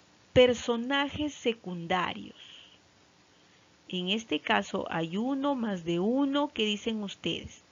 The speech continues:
Durante la lectura, ¿cuántos personajes aparte de Pececito, eh,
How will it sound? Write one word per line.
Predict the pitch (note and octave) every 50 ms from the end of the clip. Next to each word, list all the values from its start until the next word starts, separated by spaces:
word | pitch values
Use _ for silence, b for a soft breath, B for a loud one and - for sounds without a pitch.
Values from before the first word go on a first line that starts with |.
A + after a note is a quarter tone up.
| - -
Durante | E3+ F3 E3+ E3+ - F3+
la | F3+ F#3+ F#3
lectura, | F#3 F3+ F3 - _ - A#3+ A3 F#3+ F#3+ F3+
¿cuántos | - - - C4 C#4+ C#4+ - D4 C#4+ -
personajes | - C4 A#3 A3 A3+ - F#3+ F#3 F#3+ G#3 G#3 G#3+ - - G#3+ G#3 - -
aparte | F3+ - - - G#3 G3+ G3+ - - G#3
de | G3+ F3+
Pececito, | F3+ - - F3 F3 - - E3+ - - - G#3+ G3+ F3+ - - F3+ F3 F3 F3 F3 B B B B B B B B B B B B -
eh, | - - - -